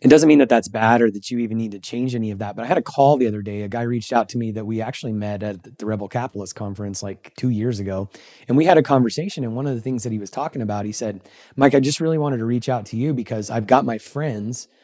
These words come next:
but they're all biased. Um, I, I'm with them every day, and, and I don't really wanna ask the question that I'm gonna work through with you because I want somebody that doesn't, you know, know, they're not intimately involved." And it's so important that we, number one, get around people that are not our echo chamber,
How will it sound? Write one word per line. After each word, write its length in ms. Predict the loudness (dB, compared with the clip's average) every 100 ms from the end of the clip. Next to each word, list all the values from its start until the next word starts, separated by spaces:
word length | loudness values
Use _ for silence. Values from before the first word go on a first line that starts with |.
| _ _ -2
but 140 | 6
they're 100 | 6
all 140 | 6
biased. 760 | 4 0 0 -2 -10 -20 -20 -20 _ _ _ _ _ -12
Um, 200 | -10 -4
I, 140 | 2 2 2 4
I'm 200 | 6 8
with 180 | 4 4
them 220 | -2 -2
every 320 | -4 -6 -6
day, 400 | -6 -8 -6 -8
and, 340 | -8 -10 -12 -12
and 220 | -10 -6
I 140 | -6 -8 -2
don't 200 | 0 0
really 200 | 0 -4
wanna 260 | -6 -10 -12 _ _ -8
ask 280 | -8 -8 -12
the 60 |
question 600 | -8 -8 -6 -8 -6 -8 _ _ _ -6
that 120 | -2
I'm 120 | 0
gonna 200 | 0 0
work 240 | 2 0 0
through 160 | -4
with 180 | -4 -6
you 100 | -8
because 220 | -8 -6
I 80 | -6
want 180 | -6 -6
somebody 220 | -4 -4
that 140 | -4
doesn't, 420 | -6 -6 -6 -8 -12
you 140 | -8 -6
know, 120 | -4
know, 420 | -2 -2 -2 -4
they're 120 | -4
not 180 | -4 -4
intimately 420 | -4 -6 -8 -6
involved." 440 | -6 -6 -6 -6 -8 -20 -20 -4
And 120 | 2
it's 120 | 4 4
so 160 | 4
important 520 | 4 4 4 4 2
that 120 | 0 -4
we, 120 | -4
number 280 | 0 2 2
one, 240 | 4 4
get 140 | 4
around 280 | 0 -4 -6
people 300 | -8 -6 -6
that 140 | -6 -6
are 120 | -6
not 280 | -6 -6 -6
our 160 | -8 -8
echo 280 | -8 -6 -6
chamber, 540 | -6 -10 -8 -8 -8